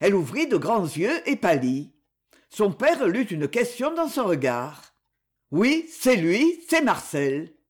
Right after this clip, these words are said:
Il est mort ! » s'écria-t-elle en se tenant au mur. « Pas si malade que ça, tout de même.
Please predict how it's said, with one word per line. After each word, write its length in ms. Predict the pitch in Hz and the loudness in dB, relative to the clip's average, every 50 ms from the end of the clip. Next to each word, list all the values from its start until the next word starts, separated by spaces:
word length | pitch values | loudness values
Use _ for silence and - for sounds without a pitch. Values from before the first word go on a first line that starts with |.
| _ _ _ _ _ _ _ _ _ | _ _ _ _ _ _ _ _ _
Il 280 | - 453 403 392 381 320 | 4 6 6 6 4 2
est 20 | |
mort ! » 480 | 277 247 240 214 190 180 180 - - _ _ _ _ _ | 2 4 4 4 4 4 0 -6 -12 _ _ _ _ _
s'écria-t-elle 720 | - - 254 247 247 - 190 180 170 170 - - 196 240 302 | -6 -4 -4 -4 -2 0 0 0 0 0 -2 -2 -2 -2 0
en 100 | 320 262 | -2 -4
se 120 | - - 160 | -4 -4 -4
tenant 360 | 156 - 240 254 294 311 294 - | -2 -2 -2 -2 -2 -4 -2 -2
au 100 | 202 160 | -2 -2
mur. « 460 | 147 139 135 131 135 147 151 - _ _ _ _ _ _ _ _ _ _ _ _ - | 0 -2 -4 -4 -6 -8 -10 -14 _ _ _ _ _ _ _ _ _ _ _ _ -2
Pas 160 | - 294 359 | 0 0 0
si 200 | 349 - 392 330 | 2 2 0 2
malade 440 | 311 269 220 185 202 269 294 339 320 | 2 2 2 4 2 2 2 0 0
que 120 | 330 294 | 0 -2
ça, 400 | - - - 160 131 131 127 - - | -4 -4 -2 -2 -2 -2 -2 -4 -4
tout 80 | 175 | -2
de 100 | 170 185 | 0 0
même. 460 | 175 165 160 151 147 151 151 147 147 | 0 0 0 0 0 -2 -4 -6 -8